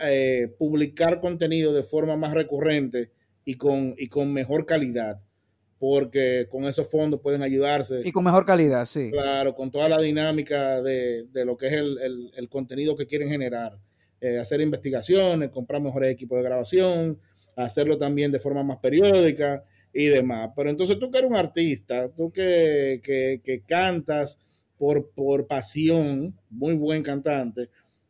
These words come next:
Speaker 1: tienes un género muy, muy particular, que es el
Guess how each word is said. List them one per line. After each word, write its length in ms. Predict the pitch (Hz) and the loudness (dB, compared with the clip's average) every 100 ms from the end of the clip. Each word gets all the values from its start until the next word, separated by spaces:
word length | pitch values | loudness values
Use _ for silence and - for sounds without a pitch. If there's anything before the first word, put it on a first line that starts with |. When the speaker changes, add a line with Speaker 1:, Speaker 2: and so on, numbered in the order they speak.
| - | -8
Speaker 1:
tienes 460 | 143 165 180 175 | -2 2 2 0
un 200 | - 175 | -2 -4
género 440 | 151 165 170 165 156 | -2 0 2 2 0
muy, 1080 | 139 147 147 160 170 170 165 156 147 135 - _ _ _ | -2 -8 -2 0 2 2 2 2 0 -4 -10 _ _ _
muy 220 | 135 160 170 | -2 0 2
particular, 800 | 170 160 165 180 196 185 160 165 | 0 0 -2 2 4 6 4 2
que 100 | 135 | -2
es 140 | 131 | -2
el 120 | 131 | -4